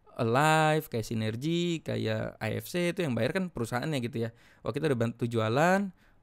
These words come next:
dapat dashboardnya keren-keren banget, gue suka banget ya. Gue kadang-kadang gue, gue masuk milih mesin uang karena ngeliat dashboardnya. Nggak, dashboard yang mesin tiga enam nih, A F C nih dashboardnya lucu ya. Warna-warni gue udah jatuh cinta sih udah lama sih.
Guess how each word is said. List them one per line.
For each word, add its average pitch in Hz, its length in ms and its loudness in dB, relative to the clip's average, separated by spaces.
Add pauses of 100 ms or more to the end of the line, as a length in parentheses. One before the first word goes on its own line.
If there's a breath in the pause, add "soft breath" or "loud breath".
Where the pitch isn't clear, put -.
(200)
dapat 120 320 -2
dashboardnya 131 560 0
keren-keren 123 480 4
banget, 123 240 2
gue 123 160 2
suka 120 240 -4
banget 117 240 -4
ya. 117 160 -6
Gue 151 160 4
kadang-kadang 131 480 2
gue, 175 160 2 (400 loud breath)
gue 170 120 4
masuk 127 440 2
milih 123 320 4
mesin 123 160 2
uang 151 240 2
karena 117 240 0
ngeliat 113 160 2
dashboardnya. 117 560 -2
Nggak, 117 160 0
dashboard 143 400 0
yang 143 80 0
mesin 143 240 -2
tiga 127 160 0
enam 139 160 0
nih, 180 160 -2
A 139 80 6
F 139 80 4
C 170 160 -4
nih 185 320 -8
dashboardnya 131 400 0
lucu 156 400 0
ya. 110 160 -2 (320 loud breath)
Warna-warni 120 480 0
gue 139 240 -2
udah 117 80 -2
jatuh 123 160 0
cinta 131 240 -2
sih 147 160 0
udah 113 80 0
lama 120 320 0
sih. 117 320 -6